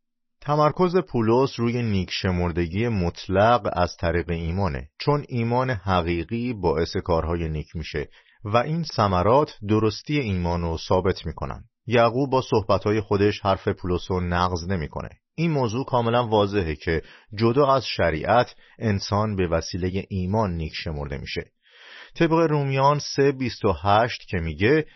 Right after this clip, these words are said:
«زیرا ما به یقین می‌دانیم که به وسیلهٔ ایمان بدون اجرای شریعت می‌توانیم کاملاً نیک محسوب شویم.»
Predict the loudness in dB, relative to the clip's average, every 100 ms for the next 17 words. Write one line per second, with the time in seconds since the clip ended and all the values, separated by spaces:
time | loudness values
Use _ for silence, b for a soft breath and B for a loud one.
0 | b -6 0 2 2 2 0 0 2 2
1 | 2 -2 -6 -2 0 0 -2 -6 -4 -2
2 | 0 -2 -2 -4 -4 -4 -4 -4 -2 0
3 | 0 -2 -8 b -2 0 2 -2 -2 0
4 | 0 0 0 -2 -2 0 0 0 -2 -2
5 | -8 -4 -4 -2 -2 -4 -6 -2 -2 0
6 | -2 -4 -6 -8 -6 -6 -6 -8 -8 -4
7 | -6 -6